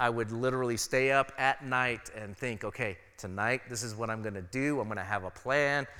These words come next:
I'm not going to sin. I'm not gonna turn on the computer. I'm not going to look at those images,"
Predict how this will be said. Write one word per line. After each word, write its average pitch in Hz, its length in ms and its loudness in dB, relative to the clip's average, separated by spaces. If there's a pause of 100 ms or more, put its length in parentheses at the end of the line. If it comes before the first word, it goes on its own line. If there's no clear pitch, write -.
(220)
I'm 101 140 -6
not 101 220 -2
going 104 240 -6
to 101 120 -10
sin. 135 580 2 (220)
I'm 107 120 -6
not 104 200 -2
gonna 101 180 -8
turn 113 260 -4
on 104 180 0
the 98 80 -6
computer. 135 800 2 (200)
I'm 104 200 -6
not 104 260 0
going 104 240 -4
to - 120 -10
look 113 300 0
at 123 140 0
those 120 300 2
images," 120 560 0